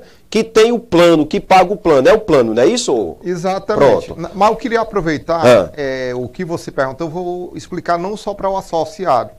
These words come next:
Speaker 1: Sei.
Speaker 2: Eu sei que o associado é o mais beneficiado, que tem mais, é,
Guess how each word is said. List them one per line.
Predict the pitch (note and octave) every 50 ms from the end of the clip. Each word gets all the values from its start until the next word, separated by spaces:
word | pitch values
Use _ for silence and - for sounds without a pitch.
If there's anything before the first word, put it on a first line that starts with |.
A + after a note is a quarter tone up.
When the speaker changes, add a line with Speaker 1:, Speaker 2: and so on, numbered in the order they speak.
| _ -
Speaker 1:
Sei. | - - - F#3 D3+
Speaker 2:
Eu | -
sei | - F#3+ G3
que | F#3+ -
o | G3+
associado | G#3 - F3+ E3 - - D#3 D#3 E3+ E3+ F3+
é | F#3+
o | F#3
mais | F3 E3 F3 F#3 F#3 -
beneficiado, | F3 F#3 F3 F3 D#3+ - D#3+ C#3+ - - D3+ C#3 C#3+ C#3+ D3 D#3 E3+ F#3+ _ _ _ _ _ _ _ _ - -
que | D#3+ D3+
tem | D#3 E3 E3
mais, | D#3+ D#3 D3+ D3+ D#3+ E3+ F3 F3+ F3+ D3+ D3
é, | E3 - - C#3 C3+ C3+ C3+